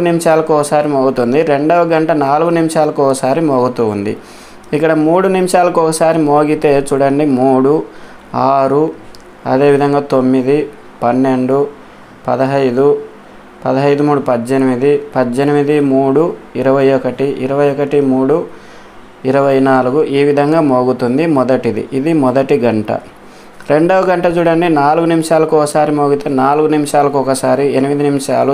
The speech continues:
తర్వాత పన్నెండు, పదహారు, ఇరవై, ఇరవై నాలుగు, అదేవిధంగా ఇరవై ఎనిమిది, ముప్పై రెండు ఈ విధంగా మోగుతూ ఉంది. ఈ విధంగా మోగుతున్నప్పుడు రెండూ కలిసి ఒకేసారి ఎప్పుడు మోగుతాయి అంటే చూడండి,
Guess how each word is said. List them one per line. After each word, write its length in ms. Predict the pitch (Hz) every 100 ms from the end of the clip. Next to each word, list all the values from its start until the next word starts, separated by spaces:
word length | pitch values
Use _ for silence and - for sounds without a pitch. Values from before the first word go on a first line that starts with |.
| 135
తర్వాత 320 | 127 131 131 131 127
పన్నెండు, 520 | 123 135 135 131 131 135 - - - - - -
పదహారు, 640 | 131 139 151 143 131 131 135 123 135
ఇరవై, 420 | 143 135 127 131 143 - 123
ఇరవై 260 | 135 143 143 135
నాలుగు, 440 | 127 123 120 131 139 127
అదేవిధంగా 480 | 120 143 135 139 135 117
ఇరవై 240 | 131 139 135
ఎనిమిది, 340 | 127 123 123 135 120
ముప్పై 280 | 117 139 131 127
రెండు 180 | 127 151 123
ఈ 20 | 127
విధంగా 320 | 123 123 147 139
మోగుతూ 360 | 117 117 117 110
ఉంది. 160 | 107 107 - - - - - 160
ఈ 40 | 175
విధంగా 260 | 185 196 185
మోగుతున్నప్పుడు 680 | 165 170 170 165 160 151 160 160 135
రెండూ 300 | 151 175 202 196
కలిసి 280 | 165 151 175 175 139
ఒకేసారి 580 | 135 170 170 175 160 165 135
ఎప్పుడు 200 | 151 170 151
మోగుతాయి 480 | 143 139 139 131 135
అంటే 160 | 127 135 135
చూడండి, 320 | 131 131